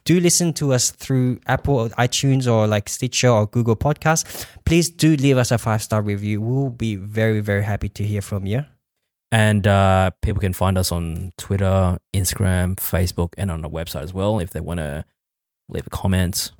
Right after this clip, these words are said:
Speaker 1: Check out the show notes. It's all there for you to get, for, for you guys to, to check out. I mean, look, again, five-star review, please. And also, uh, we would love to hear from you. I can't say this enough. I want to hear from at least one of you to see, like,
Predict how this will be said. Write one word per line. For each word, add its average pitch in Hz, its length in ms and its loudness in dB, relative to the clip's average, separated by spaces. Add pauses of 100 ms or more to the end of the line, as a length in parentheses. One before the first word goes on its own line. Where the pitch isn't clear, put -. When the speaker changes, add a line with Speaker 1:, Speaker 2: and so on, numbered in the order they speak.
Speaker 1:
Check 120 200 0
out 120 80 0
the 117 60 2
show 147 180 2
notes. 127 200 0
It's 107 120 -4
all 120 120 4
there 127 160 2
for 123 140 -2
you 117 100 0
to 113 100 -6
get, 107 260 -4
for, - 120 -10
for - 140 -6
you 117 100 0
guys 117 180 2
to, 113 260 -2
to 110 180 -4
check 120 240 -4
out. 135 220 2 (580)
I 135 40 -4
mean, 147 260 2 (240)
look, 127 240 -4 (640)
again, 117 340 0
five-star 117 400 0
review, 107 240 2 (160)
please. 127 360 4
And 135 180 0
also, 139 460 2
uh, 117 60 -4
we 139 220 2
would 131 240 -2
love 123 480 2 (160)
to 117 120 -2
hear 120 300 2
from 110 300 -2
you. 113 220 4
I 107 100 0
can't 123 260 -4
say 117 220 0
this 107 220 -4
enough. 104 500 -2
I 107 100 -6
want 135 320 0
to 120 100 -6
hear 123 220 -2
from 110 320 -6
at 110 140 -4
least 127 280 -4
one 120 140 -4
of 120 140 -4
you 113 100 -4
to - 120 -8
see, 123 200 0
like, 107 220 -4